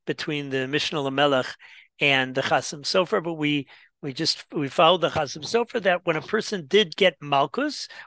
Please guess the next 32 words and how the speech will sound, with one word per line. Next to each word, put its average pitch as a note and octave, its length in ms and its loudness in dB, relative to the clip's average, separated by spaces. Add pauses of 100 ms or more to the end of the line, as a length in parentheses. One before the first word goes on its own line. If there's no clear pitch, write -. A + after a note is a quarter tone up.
when D#3+ 100 -6
a C3 60 -4
person F#3 320 0
got C#3+ 220 2
lashes, G3 460 2
that F#3+ 220 2
made E3+ 200 0
him D#3+ 120 -8
absolved D3 520 2
from D3 180 -4
his C3+ 140 -10
kares. - 440 -2 (440)
So - 240 2
once F3 340 2
we G#3+ 100 -4
see G#3+ 760 0
that D3 520 2 (440)
the, C#3 680 0
the C#3+ 220 -4
Nach, E3+ 480 4
the D#3 100 -6
Navi G3 380 2
Malachi, D#3 480 2
the D#3+ 120 -6
Navi F3+ 280 -2
Malachi, F3+ 520 2
as D3 200 -2
explained F3+ 500 0
in F3+ 100 0
the D#3+ 80 -6
Gemara E3+ 360 -2
Sanhedrin, F3+ 680 0